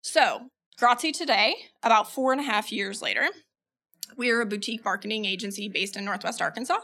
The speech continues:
and we connect brands to hyper-targeted consumers through curated product experiences. We do that through direct-to-home sampling, through in-person events, and through talent partnerships.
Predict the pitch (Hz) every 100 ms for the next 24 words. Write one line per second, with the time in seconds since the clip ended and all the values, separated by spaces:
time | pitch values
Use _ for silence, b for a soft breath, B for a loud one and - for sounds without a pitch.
0 | B B B - 226 220 220 240 233 233
1 | 190 196 202 226 - 220 202 190 175 185
2 | 185 196 220 196 190 190 254 294 247 -
3 | 233 208 196 - 196 190 185 165 143 -
4 | - 123 104 104 - - - b b b
5 | - - - 214 196 190 - - - -
6 | _ _ _ - 214 196 208 208 240 190
7 | 190 339 381 370 370 349 B B _ _
8 | - 214 196 214 214 202 - 180 226 262
9 | 262 - - 202 196 196 180 185 156 98
10 | - - 101 82 - - -